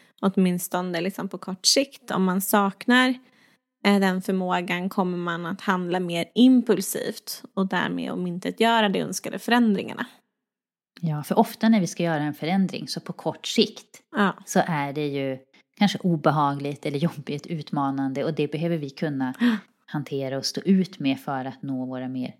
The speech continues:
Speaker 2: långsiktiga mål och få de kanske långsiktigt positiva vinsterna av förändringen.
Speaker 1: Ja, för går man bara på det kortsiktiga,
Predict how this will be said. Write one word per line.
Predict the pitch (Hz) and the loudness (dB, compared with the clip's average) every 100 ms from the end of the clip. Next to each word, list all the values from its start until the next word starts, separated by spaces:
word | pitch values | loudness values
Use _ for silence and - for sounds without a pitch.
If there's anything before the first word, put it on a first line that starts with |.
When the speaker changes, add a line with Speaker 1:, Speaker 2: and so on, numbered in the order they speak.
| _ _ - | _ _ -2
Speaker 2:
långsiktiga | 156 135 - 170 - 156 143 | -2 -2 -4 -6 -6 -6 -6
mål | 139 131 - | -6 -8 -10
och | 135 | -10
få | - | -8
de | 147 139 | -8 -8
kanske | - - - | -10 -14 -8
långsiktigt | 147 139 - 165 - 156 | -8 -8 -6 -8 -8 -10
positiva | - 123 - - 107 120 - - - | -8 -8 -8 -8 -8 -4 -4 -6 -2
vinsterna | 160 139 - - 123 139 | 0 0 -2 -4 -2 -2
av | |
förändringen. | - - 101 202 - - - _ _ | -2 -4 -4 -4 -8 -10 -12 _ _
Speaker 1:
Ja, | 196 180 165 - _ _ - | 4 4 2 0 _ _ -6
för | |
går | 190 185 | -2 -2
man | 180 175 | -2 -2
bara | 175 175 | 0 0
på | 170 190 | -2 -6
det | |
kortsiktiga, | 185 170 - 165 - | -6 -10 -8 -8 -6